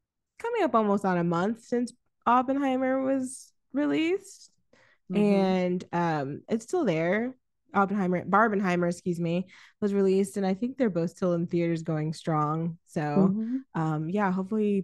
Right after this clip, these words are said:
Speaker 1: people actually get to go to the theater a little bit more often and, and enjoy these movies. I also saw Oppenheimer, by the way. I was gonna mention that at the beginning. Oh, Op.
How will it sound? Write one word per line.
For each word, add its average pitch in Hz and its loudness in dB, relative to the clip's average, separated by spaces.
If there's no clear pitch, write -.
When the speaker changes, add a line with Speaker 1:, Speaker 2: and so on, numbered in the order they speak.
Speaker 1:
people 185 -4
actually 170 -6
get 165 -6
to 156 -6
go 156 -4
to 170 -8
the 165 -4
theater 170 -6
a 170 -2
little 170 -4
bit 170 -4
more 175 -4
often 180 -2
and, 180 -2
and 185 -2
enjoy 190 0
these 196 -2
movies. 202 0
I 190 -2
also 196 -6
saw 220 -8
Oppenheimer, 170 -2
by 156 -4
the 151 -8
way. 151 -4
I 165 -4
was 170 -8
gonna 202 -4
mention 175 -4
that 151 -8
at 139 -12
the 151 -8
beginning. 135 -8
Oh, 185 2
Op. 143 -2